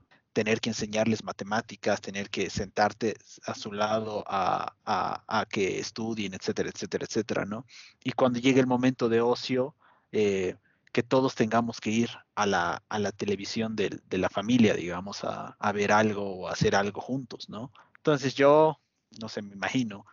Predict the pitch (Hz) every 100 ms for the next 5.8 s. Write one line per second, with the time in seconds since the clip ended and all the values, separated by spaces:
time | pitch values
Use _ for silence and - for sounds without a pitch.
0 | _ - - - - - - _ _ -
1 | - - - - 131 143 - 127 123 113
2 | 113 117 127 127 123 127 123 _ 107 -
3 | 120 117 123 - 117 107 104 - - 123
4 | 123 123 123 110 101 120 120 120 117 110
5 | 120 120 - - 117 110 113